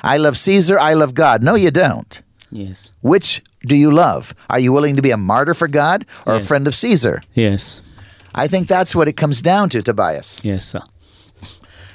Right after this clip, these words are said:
Speaker 1: President Thomas Jefferson initiated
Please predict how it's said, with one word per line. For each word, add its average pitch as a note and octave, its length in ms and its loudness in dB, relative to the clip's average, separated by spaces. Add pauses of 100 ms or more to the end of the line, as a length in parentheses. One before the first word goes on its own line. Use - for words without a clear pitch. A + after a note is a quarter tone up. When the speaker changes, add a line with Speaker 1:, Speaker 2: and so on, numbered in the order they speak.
(120)
Speaker 1:
President F3 560 0
Thomas D#3+ 640 -2
Jefferson A2+ 640 0
initiated A2+ 760 0